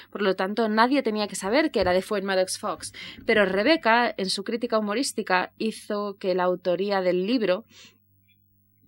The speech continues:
quedase clara para cualquiera que supiese leer entre líneas. Y Ford, a Ford esto le hizo gracia y la invitó a tomar el té.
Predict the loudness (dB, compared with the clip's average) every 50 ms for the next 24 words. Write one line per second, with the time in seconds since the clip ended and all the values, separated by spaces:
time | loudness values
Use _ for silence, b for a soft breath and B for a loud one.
0 | _ _ _ 2 4 4 4 4 0 -2 0 4 4 6 6 6 4 4 2 2
1 | 2 0 0 0 0 -2 2 2 2 2 2 0 -4 -4 -2 -2 -2 -2 0 0
2 | 2 2 4 4 2 0 -2 -2 -2 -2 -2 -2 -2 -4 -4 -6 -8 -10 -12 -14
3 | B B B B B B B B _ -10 -8 -8 -6 -2 0 4 4 6 4 4
4 | 2 -2 -6 -12 -20 _ _ _ _ _ _ _ _ -6 -6 -4 0 2 2 4
5 | 4 2 0 0 0 2 2 4 2 2 0 0 0 2 4 2 2 2 0 -2
6 | -2 -2 -4 _ _ _ -4 0 0 2 2 2 0 0 -2 -4 -4 0 0 0
7 | 0 0 0 -2 -2 -2 -2 -4 -4 -6 -6 -8 -8